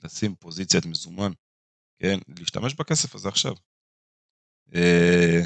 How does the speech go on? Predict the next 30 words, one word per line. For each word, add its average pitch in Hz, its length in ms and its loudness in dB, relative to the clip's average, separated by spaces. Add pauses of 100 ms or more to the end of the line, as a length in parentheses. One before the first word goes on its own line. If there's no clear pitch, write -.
(480)
כמובן, 98 500 0
לא 107 100 0
צריך 110 180 -2
להכניס 95 280 0
את - 100 -20
כל - 160 0
הכסף - 320 -4
עכשיו, 85 320 -6 (1000)
אבל 92 140 -4
כן 147 160 4
לקחת, 113 400 4
נגיד 95 240 -2
מתוך 98 280 -10
העשרים 101 360 0
אחוז 85 300 -14
או 80 40 -20
מתוך 80 300 -18
העשרה 82 600 0
אחוזים, 90 440 -12
לקחת 87 560 -4 (840)
אלף 82 160 -12
שקל, - 380 -6
אלפיים 92 400 0
שקל, - 380 -4
ומי 78 200 -20
ששם 80 320 -2
יותר, 87 240 -8
אולי 78 240 -12
לקחת - 340 -14
יותר. - 220 -8